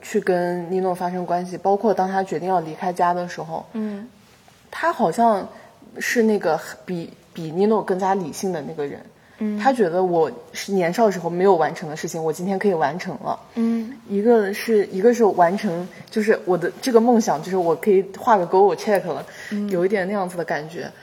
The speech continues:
Speaker 1: 就是 Lennon 跟 Lila，他一直，你，就是你觉得这个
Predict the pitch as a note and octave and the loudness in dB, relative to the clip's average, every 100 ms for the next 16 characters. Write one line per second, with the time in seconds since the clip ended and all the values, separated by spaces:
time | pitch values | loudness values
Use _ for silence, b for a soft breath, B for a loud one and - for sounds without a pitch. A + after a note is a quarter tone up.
0 | B G#3+ G3 G3+ B3 A#3 F3+ G#3+ G3+ G3+ | B 0 2 4 2 0 -2 -2 -2 0
1 | G#3+ A#3 G3+ D3+ - - - _ - G#3+ | 2 2 2 0 -6 -16 -20 _ -8 -2
2 | A#3 A3 F#3 E3 E3+ F#3 D#3+ - _ _ | 0 -2 -4 -8 -6 -8 -10 -16 _ _
3 | _ _ - A3+ A3 A3 F3+ - E3+ F#3+ | _ _ -8 -4 -2 0 0 0 0 2
4 | G#3 - B3+ G#3+ F#3+ | 2 2 2 2 2